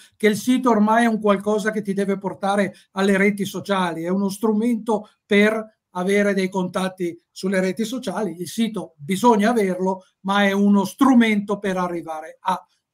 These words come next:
ad un pubblico molto più vasto e così via. Per cui dopo Fabrizio Pastore passiamo all'altra parte, non so se sia il nono re di Roma o sia l'ottavo, poi alla fine della serata decideremo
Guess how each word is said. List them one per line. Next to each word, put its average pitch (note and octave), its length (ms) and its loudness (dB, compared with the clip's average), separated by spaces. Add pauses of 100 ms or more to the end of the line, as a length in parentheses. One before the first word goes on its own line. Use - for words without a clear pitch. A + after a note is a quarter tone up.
ad E3 180 -12
un E3+ 100 -6
pubblico F3+ 400 -4
molto F3+ 320 -4
più F3 140 -10
vasto E3 340 -8
e D3+ 60 -16
così D3+ 240 -18
via. C#3+ 200 -18 (300)
Per A#3+ 160 4
cui D4 160 8
dopo C#4 300 2
Fabrizio C4+ 420 2
Pastore D4 520 0
passiamo A#3 420 0
all'altra F#3+ 380 -2
parte, F#3+ 600 -4 (1200)
non F3 140 -14
so G#3 160 2
se G#3 120 2
sia G#3 200 6
il G3 80 6
nono G#3+ 280 4
re G#3 140 4
di G#3 100 2
Roma A3+ 340 6
o G3 60 -4
sia G#3+ 220 0
l'ottavo, G3+ 560 0
poi G3+ 180 -2
alla F#3 160 0
fine A3+ 240 -4
della G#3 160 0
serata G3+ 400 -6
decideremo F3+ 760 -10